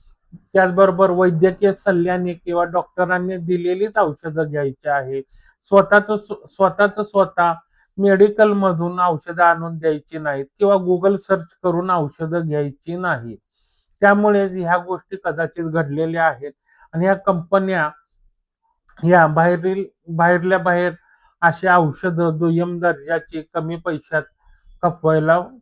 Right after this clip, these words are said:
फोफावलेले आहेत. त्यांना कुठंतरी आळा बसणं गरजेचं आहे. त्यामुळं तुम्ही आम्ही पालकांनीच आता जागृत राहणं गरजेचं आहे आणि आपल्या पाल्यांचं,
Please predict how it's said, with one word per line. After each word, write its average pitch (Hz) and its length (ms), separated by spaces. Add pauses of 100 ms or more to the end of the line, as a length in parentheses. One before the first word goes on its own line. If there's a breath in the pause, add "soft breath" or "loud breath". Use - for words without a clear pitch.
(120)
फोफावलेले 165 640
आहेत. 147 340 (140)
त्यांना 170 260
कुठंतरी 165 540
आळा 156 360
बसणं 151 560
गरजेचं 147 500
आहे. 131 160 (380 soft breath)
त्यामुळं 180 420 (140)
तुम्ही 180 240
आम्ही 185 280
पालकांनीच 185 680
आता 190 200
जागृत 165 500
राहणं 170 360
गरजेचं 156 500
आहे 151 320 (460 soft breath)
आणि 180 360 (240 soft breath)
आपल्या 175 300
पाल्यांचं, 170 840